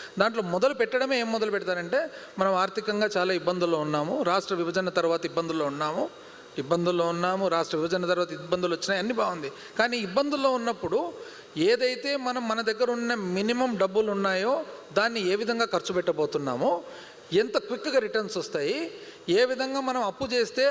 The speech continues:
ఆ అప్పును ఏం చేయాలి, పబ్లిక్ మీద ఇన్వెస్ట్ చేయాలనా, లేకుంటే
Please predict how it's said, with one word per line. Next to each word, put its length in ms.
ఆ 160
అప్పును 300
ఏం 320
చేయాలి, 640
పబ్లిక్ 300
మీద 160
ఇన్వెస్ట్ 400
చేయాలనా, 420
లేకుంటే 720